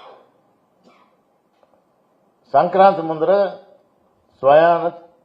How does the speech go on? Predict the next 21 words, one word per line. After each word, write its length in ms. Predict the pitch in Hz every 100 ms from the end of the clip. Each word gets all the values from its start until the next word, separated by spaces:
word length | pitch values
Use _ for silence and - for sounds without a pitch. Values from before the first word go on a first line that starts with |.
| _ _
సీఎం 300 | 143 165 139
గారే 200 | 131 165
అనౌన్స్ 320 | 143 135 113
చేశారు, 360 | 110 - 85 80 _ _ _ _ _ _ _ _ _ _ _ _ _ _ _ _ _ _ _ _ _ _ _ _ _ _ _ _ 104
"మొదటి 300 | 147 170 175
క్వార్టర్ 320 | 151 147 135
ఇస్తున్నాము 800 | 120 147 127 120 120 113 85 - _ _ _ _ -
సంక్రాంతి 500 | 135 147 160 143 -
కానుకగా." 680 | - 135 151 117 101 - - - _
ఇదేంటండి 520 | 85 113 117 117 113
సంక్రాంతి 420 | 113 110 117 110 110
కానుక? 640 | 104 107 110 110 - _ _ _ _ _ _ _ _ _ _ _ _ _ _ _ _ _ _ _ _ _ -
పిల్లలకు 380 | 113 143 147 147
చదువు 360 | 120 117 143
చెప్పించి 600 | 123 127 - 117 - 170
గవర్నమెంట్ 580 | 139 123 135 151 139 -
మాకు 320 | 123 117 117
రీయింబర్స్‌మెంట్ 680 | 107 127 135 120 110 110 107
ఇస్తాను 380 | 95 127 117 107
అని 140 | 98
చెప్పినప్పుడు 640 | 95 98 90 - 92 170